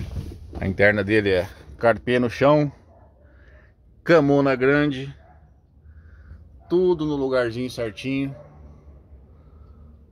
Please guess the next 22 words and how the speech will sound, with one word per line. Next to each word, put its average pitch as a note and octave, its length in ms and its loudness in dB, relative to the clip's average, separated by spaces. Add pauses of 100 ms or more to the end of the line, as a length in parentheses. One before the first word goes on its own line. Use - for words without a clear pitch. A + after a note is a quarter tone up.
interclima, A#2+ 920 -4 (1300)
câmbio G#2+ 240 -4
automático. A#2+ 920 -2 (2000)
Vamos G2+ 220 -2
lá G#2+ 120 4
do A2 100 -2
outro G#2 180 -4
lado, G#2 220 0
lá G#2 100 0
pra A2+ 120 -4
vocês A2 360 -2
verem A2+ 240 2 (1500)
o A2 80 -12
guidão A2 480 4
dele, G#2 480 0 (720)
o G2+ 100 -8
banco G2 280 0
do G2 100 -4
motorista. G#2 640 -4 (400)
Já G2 100 -6
chego G2 300 -2
lá. F2+ 180 -2